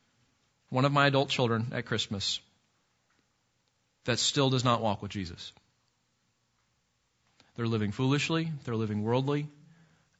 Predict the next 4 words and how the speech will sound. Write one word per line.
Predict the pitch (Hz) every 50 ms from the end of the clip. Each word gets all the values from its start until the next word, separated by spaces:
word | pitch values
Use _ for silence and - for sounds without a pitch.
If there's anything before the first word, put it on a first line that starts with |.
| _ -
and | 131 120 113 107 104
my | 110 117 123 123 131 143 151 151 156 147 147 - - _ _
heart | - - - - 127 123 123 123 120 - - _ _ _ _ _ - 117
breaks | - 117 117 113 98 - - - - - - -